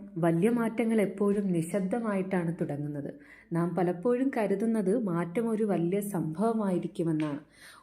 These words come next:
ഒറ്റ നിമിഷം കൊണ്ട് എല്ലാം മാറുമെന്നും. പക്ഷേ യാഥാർത്ഥ്യം അങ്ങനെയല്ല. വലിയ മാറ്റങ്ങൾ ഒരു ശബ്ദമില്ലാത്ത ചിന്തയായി ആരംഭിക്കും. ഒരു ചോദ്യം, ഒരു ബോധം, ഒരു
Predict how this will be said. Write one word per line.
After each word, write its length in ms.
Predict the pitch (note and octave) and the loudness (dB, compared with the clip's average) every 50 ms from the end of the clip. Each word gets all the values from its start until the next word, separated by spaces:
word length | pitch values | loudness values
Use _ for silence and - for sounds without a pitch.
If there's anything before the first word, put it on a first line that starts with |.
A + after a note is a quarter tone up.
| - F3 | -6 -6
ഒറ്റ 240 | E3+ - - - C4 | -6 -2 2 4 4
നിമിഷം 500 | B3+ A#3 A3+ G#3 G#3+ G#3 - - C4 B3 | 4 6 4 2 2 0 0 0 0 2
കൊണ്ട് 240 | B3 A#3+ A3+ G#3 F#3+ | 2 2 2 2 2
എല്ലാം 440 | E3 D#3+ E3 F#3 G3+ G#3 G#3+ G#3 | 2 2 2 2 2 0 0 0
മാറുമെന്നും. 560 | F#3+ E3+ E3 E3+ E3+ E3+ D#3+ D3+ C#3+ D3+ D3+ - - - - - _ _ - C#4+ | 0 2 2 2 2 2 2 2 0 0 0 -4 -8 -12 -16 -20 _ _ -6 -6
പക്ഷേ 260 | C#4 C#4 - C#4 C#4 | -4 -4 -2 0 0
യാഥാർത്ഥ്യം 640 | C4 A3+ F#3+ F3+ F3 F3+ G#3+ G#3+ G#3+ G#3+ - A#3 A3 | 2 2 2 0 2 2 2 2 0 -2 -2 0 0
അങ്ങനെയല്ല. 580 | F#3+ E3 D#3 D#3+ D#3+ D#3+ C3+ C3+ C3+ C#3+ - - - - - - - - - - | 2 2 2 2 2 0 -2 -2 -4 -4 -4 -6 -10 -14 -18 -20 -20 -20 -10 -4
വലിയ 340 | F3 F3 F3 F3+ F#3+ A#3 C#4 C#4+ | -2 -2 0 2 2 2 4 4
മാറ്റങ്ങൾ 560 | C4+ A#3+ A3 G#3 - - A#3 A3+ A3+ A3+ G3+ | 4 2 2 0 0 0 0 2 4 4 2
ഒരു 120 | G3+ A3 | 2 2
ശബ്ദമില്ലാത്ത 1000 | G#3+ - - F#3+ F3+ - - - - B3 B3 C4 A#3+ A#3+ A#3+ A#3+ A#3+ A#3+ A#3+ A#3 A#3 | 0 -2 -2 -4 -4 -4 -4 -2 0 2 4 4 4 6 4 4 4 2 0 -2 -2
ചിന്തയായി 720 | - - G3 F3 F3 F3+ F3+ G3+ G3+ G3+ G3 F#3 F3+ E3+ | 0 0 0 2 2 2 2 0 0 0 0 0 2 2
ആരംഭിക്കും. 640 | D#3+ D3 D3+ D#3 D3+ D3 D#3 D#3+ D#3 - C3+ - - - - - - - _ _ - | 0 0 0 0 0 0 -2 -4 -4 -6 -12 -16 -18 -20 -20 -20 -20 -20 _ _ -2
ഒരു 220 | A3 C4 B3+ A#3+ - | 0 0 0 0 0
ചോദ്യം, 560 | - A3+ F#3+ E3+ E3+ F3 E3 E3 F3 D#3+ D#3 E3 - - - - | 0 2 2 2 2 0 0 0 0 0 -2 -4 -10 -6 -2 2
ഒരു 140 | G3+ G#3+ G#3+ | 2 2 2
ബോധം, 600 | F3 - E3 D#3+ D#3 D3+ D#3+ D#3+ D#3+ E3 D3+ D#3+ - - - - - _ _ - | 2 0 0 0 2 2 0 0 0 -2 -4 -4 -6 -12 -20 -20 -20 _ _ -4
ഒരു 160 | A3+ B3+ | -2 -2